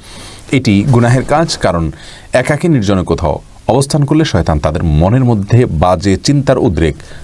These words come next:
ঘটিয়ে থাকে। এরপর সোহাইব আহ-, মোহাম্মদ, আপনি জানতে চেয়েছেন, স্বামী বা স্ত্রী কেউ মারা গেলে তার স্ত্রী বা স্বামী তাকে স্পর্শ করা হারাম, এর কোনো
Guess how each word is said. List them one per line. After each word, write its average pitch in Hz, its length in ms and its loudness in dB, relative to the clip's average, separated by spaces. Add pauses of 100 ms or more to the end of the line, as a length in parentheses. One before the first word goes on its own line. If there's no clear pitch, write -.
(160)
ঘটিয়ে 76 360 2
থাকে। 78 300 -2 (260)
এরপর 135 160 2
সোহাইব 160 320 2
আহ-, 151 100 2
মোহাম্মদ, 147 500 4
আপনি 139 160 0
জানতে 123 240 0
চেয়েছেন, 135 280 0
স্বামী 135 240 2
বা 131 120 2
স্ত্রী 135 240 -2
কেউ 135 140 2
মারা 107 260 2
গেলে 117 440 2 (100)
তার 92 220 0
স্ত্রী 127 320 0
বা 117 120 2
স্বামী 98 380 0
তাকে 92 220 -2
স্পর্শ - 380 -4
করা 73 220 -2
হারাম, 73 340 -2 (260)
এর 101 120 0
কোনো 87 300 0